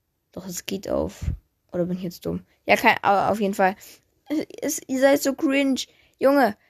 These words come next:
ich dachte, weil ich, als, als ich ein, an einem Tag neununddreißig Folgen dazu bekommen hab, ähm, äh, war auch schon cringe.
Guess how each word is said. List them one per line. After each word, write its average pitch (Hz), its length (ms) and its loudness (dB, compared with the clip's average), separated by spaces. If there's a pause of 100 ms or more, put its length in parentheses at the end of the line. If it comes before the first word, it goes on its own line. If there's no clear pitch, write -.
(280)
ich 247 160 -6
dachte, 254 520 2
weil 233 160 6
ich, - 100 -2
als, - 180 2 (280)
als - 180 -6
ich - 100 -4
ein, 208 220 -2
an 208 140 0
einem 208 220 0
Tag 202 220 2 (220)
neununddreißig 226 760 2
Folgen 196 540 2 (880)
dazu 196 340 -2
bekommen 185 360 0
hab, 196 280 -4 (680)
ähm, 185 460 4 (440)
äh, 180 140 0
war 190 240 4
auch 254 100 4
schon 175 220 -2
cringe. 165 260 0